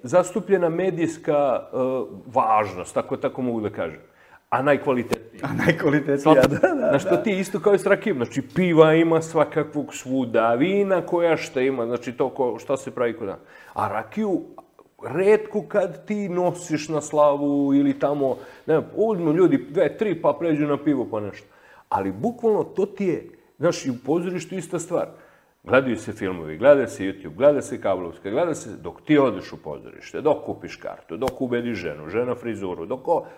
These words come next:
Speaker 1: dok sve to nešto ti
Speaker 2: Cijel
Speaker 1: ne-
Speaker 2: neki sound, jel tako?
Speaker 1: Ma ja, pa onda odeš tamo, onda te oni ubeđuju u nešto treće.
Speaker 2: Kao
Speaker 1: Ja ova, znaš, ono,
Speaker 2: Da,
Speaker 1: i
Speaker 2: da.
Speaker 1: razumem ja sve, i razumem da je teško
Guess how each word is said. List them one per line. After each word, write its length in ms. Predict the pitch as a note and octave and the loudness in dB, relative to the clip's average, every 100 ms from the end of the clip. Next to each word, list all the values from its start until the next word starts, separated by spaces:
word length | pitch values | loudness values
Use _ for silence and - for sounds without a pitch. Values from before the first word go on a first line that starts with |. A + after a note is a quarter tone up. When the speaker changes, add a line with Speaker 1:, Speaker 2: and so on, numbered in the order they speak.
| C#3 | -2
Speaker 1:
dok 200 | C3+ - | -2 -2
sve 280 | - A3+ A3 | -16 -12 -12
to 300 | - G3+ F3 | -12 -10 -8
nešto 360 | D3 D3 - A#2 | -4 -4 -4 -12
ti 60 | - | -2
Speaker 2:
Cijel 180 | D3+ G3+ | 0 2
Speaker 1:
ne- 60 | G3+ | 2
Speaker 2:
neki 120 | G3+ | 0
sound, 360 | G3+ G3 F3 | 4 6 6
jel 100 | E3 E3 | 4 4
tako? 240 | F3 F3 | 4 6
Speaker 1:
Ma 340 | D#3 E3 E3 | 8 8 8
ja, 580 | D#3 E3 F#3 G3 F#3+ F3 - | 6 8 10 10 10 8 6
pa 60 | C3 | 8
onda 280 | F#3+ B3+ | 8 10
odeš 240 | G#3+ F#3+ - | 8 6 8
tamo, 200 | G3 F#3 | 10 10
onda 160 | F#3 | 8
te 120 | E3 E3 | 6 6
oni 120 | D#3+ | 6
ubeđuju 440 | B2 C3+ B2 D3 | 6 4 6 4
u 120 | B2+ | 4
nešto 340 | B2+ C3+ - A2+ | 2 0 -2 -4
treće. 320 | A#2+ G#2+ G#2+ - | 2 2 4 4
Speaker 2:
Kao 180 | A#2+ | 6
Speaker 1:
Ja 140 | E3 G3+ | 10 10
ova, 500 | F#3+ F3 C#3 A2+ C#3+ | 10 10 10 8 6
znaš, 300 | B2+ C3+ - | 4 2 2
ono, 140 | A2+ - - | -2 -4 -8
Speaker 2:
Da, 160 | A#2+ - - | -10 -8 2
Speaker 1:
i 100 | C3 | 6
Speaker 2:
da. 60 | |
Speaker 1:
razumem 440 | B2+ B2 A3+ G#3 D3 | 6 8 6 8 6
ja 120 | B2 | 2
sve, 300 | - F2+ D#2 - - - - | 0 -4 -4 -8 -20 -20 -4
i 40 | |
razumem 340 | A2 B2+ G3 G3 | 0 0 0 -4
da 120 | - | -6
je 100 | - | -4
teško 420 | G#2 F#2+ - - | 0 0 0 -16